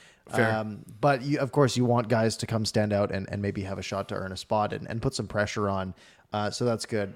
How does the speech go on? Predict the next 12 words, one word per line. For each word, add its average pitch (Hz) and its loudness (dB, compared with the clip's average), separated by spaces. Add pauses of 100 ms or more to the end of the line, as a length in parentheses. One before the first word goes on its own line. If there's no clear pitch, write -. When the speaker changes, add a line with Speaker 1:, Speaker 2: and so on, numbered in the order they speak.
Speaker 2:
Uh, 110 0
what 123 2
about, 165 4
uh, 127 4
Podkolzin? 117 4
Did 90 0
he 104 2
stand 110 2
out 113 8
at 117 10
Speaker 1:
Yeah. 131 12
Speaker 2:
all? 127 6